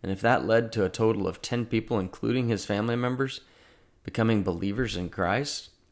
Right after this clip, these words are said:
then God would have spared the whole city. But because of Lot's lack of devotion t-, to God and his lack of good works, the city was destroyed. Do you see that? Right?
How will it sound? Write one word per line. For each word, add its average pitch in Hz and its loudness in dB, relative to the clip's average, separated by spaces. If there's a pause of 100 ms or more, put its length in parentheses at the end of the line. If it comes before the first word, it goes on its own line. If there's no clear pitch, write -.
(680)
then 113 4
God 131 8
would 147 4
have 117 0
spared 120 4
the 95 2
whole 131 2
city. 104 0
But 98 -2
because 120 2
of 98 0
Lot's 107 2
lack 98 2
of 120 -2
devotion 101 0
t-, - -20
to 107 -6
God 110 2 (440)
and 95 -4
his 92 -2
lack 104 2
of 90 -4
good 110 2
works, 101 0
the 92 -8
city 131 -2 (760)
was 92 -6
destroyed. 85 -6 (840)
Do 101 -8
you 107 -2
see 151 0
that? 175 -2 (1000)
Right? 120 0